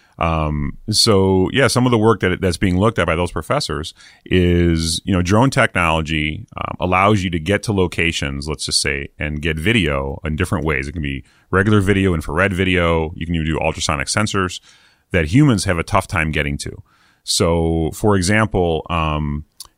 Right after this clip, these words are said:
you have to inspect an aircraft. If I had to inspect, a, let's say, a seven forty-seven, a really big aircraft, I'm gonna have to move it into a hangar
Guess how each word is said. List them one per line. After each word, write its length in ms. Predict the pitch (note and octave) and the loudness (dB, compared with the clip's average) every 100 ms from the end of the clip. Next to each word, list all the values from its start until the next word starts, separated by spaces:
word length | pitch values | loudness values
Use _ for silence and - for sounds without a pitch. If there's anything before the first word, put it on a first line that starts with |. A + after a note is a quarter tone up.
| - | -2
you 120 | F#2 | 0
have 60 | F#2 | 2
to 80 | |
inspect 340 | F#2 - G2+ F#2+ | 0 2 0 0
an 80 | C#2 | 0
aircraft. 520 | F2 - D2+ - - | 0 0 -6 -6 -4
If 80 | F#2 | 0
I 60 | |
had 80 | G#2 | 0
to 80 | G#2 | 0
inspect, 440 | F2+ - F#2+ - | -2 0 0 0
a, 120 | E2+ | -4
let's 160 | D#2 E2 | -2 -2
say, 100 | D#2+ | 0
a 60 | D2+ | 0
seven 240 | F#2 F2 | 0 -2
forty-seven, 800 | F2+ E2+ D2+ D2+ D2 - - F2 | -2 -2 0 0 -2 -4 -12 -10
a 60 | D2+ | -6
really 280 | E2 F#2+ E2+ | -2 0 0
big 260 | D#2 E2+ | 0 0
aircraft, 560 | D#2 D#2 - - - _ _ _ _ _ - | 0 -2 -4 -6 -8 _ _ _ _ _ -4
I'm 80 | G2 | 0
gonna 100 | G2 | 0
have 80 | |
to 120 | F2 - _ - | -2 -10 _ -4
move 300 | G#2 A#2 B2 | 4 6 6
it 60 | A#2 | 4
into 220 | G#2 G2 | 2 0
a 40 | |
hangar 580 | F2+ F2+ F2+ E2+ F#2 | 0 -2 0 -2 -4